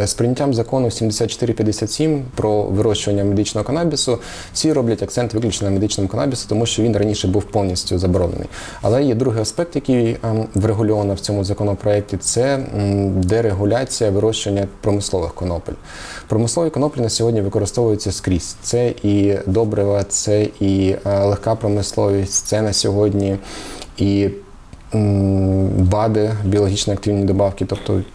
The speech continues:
безліч продуктів, які виробляються з промислових конопель. І якщо раніше тобі потрібно було отримати ліцензію, бути під постійним наглядом, а, в правоохоронних органів та інше, сьогодні це виключно декларативний принцип. Ти маєш сказати, що я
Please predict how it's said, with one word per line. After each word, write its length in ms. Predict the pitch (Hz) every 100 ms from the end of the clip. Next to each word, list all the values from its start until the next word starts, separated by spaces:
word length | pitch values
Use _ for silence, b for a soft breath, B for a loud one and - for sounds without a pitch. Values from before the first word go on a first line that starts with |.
| -
безліч 300 | 117 117 98
продуктів, 420 | 101 113 127 101
які 180 | 95 107
виробляються 440 | 98 95 104 98
з 40 | -
промислових 520 | 101 95 - 104 95
конопель. 360 | 98 90 - - B B B B B B B B - -
І 260 | 117 107 101
якщо 300 | 113 - 139
раніше 340 | 135 147 -
тобі 160 | 120 123
потрібно 400 | 117 123 117 107
було 540 | 113 110 110 107 113
отримати 440 | 113 131 139 127 113
ліцензію, 840 | 110 110 101 92 95 95 92 90
бути 340 | 87 117 123
під 220 | 113 113 -
постійним 420 | 107 - 120 110
наглядом, 720 | 113 110 104 98 104 101 104 -
а, 60 | 104 98 98 98
в 420 | 98 107 - -
правоохоронних 680 | 113 104 - 104 101 92 -
органів 280 | 101 92 95
та 120 | 98
інше, 320 | 123 156 113
сьогодні 380 | - 117 127 113
це 180 | - 98
виключно 380 | 127 113 104 98
декларативний 500 | 92 98 - 113 101
принцип. 400 | 95 87 - -
Ти 100 | 123
маєш 320 | 107 104 95
сказати, 460 | - 95 87 -
що 200 | 90 -
я 200 | 95 98